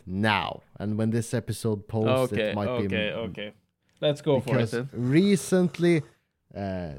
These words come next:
Speaker 1: the YouTube creator Jax Films is having a kind of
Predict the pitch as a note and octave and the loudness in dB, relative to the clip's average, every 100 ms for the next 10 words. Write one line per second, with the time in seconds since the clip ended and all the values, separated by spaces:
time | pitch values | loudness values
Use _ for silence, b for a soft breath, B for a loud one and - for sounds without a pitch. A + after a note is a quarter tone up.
0 | C#2+ A2+ B2 D#3 - D#3 - C#3 C3+ C3+ | -4 2 4 4 2 -2 0 2 2 0
1 | G#2 G#2+ B2 C#3+ - - C3+ C#3 C#3+ C#3+ | -2 0 0 -2 -10 0 4 6 6 4
2 | C#3 - F2+ - G2 A#2+ A#2 A#2+ A#2+ A2+ | 0 -8 -10 -2 2 2 4 2 0 -4
3 | b b - G2+ - A2+ A2+ G#2+ | b b -8 -6 0 2 2 0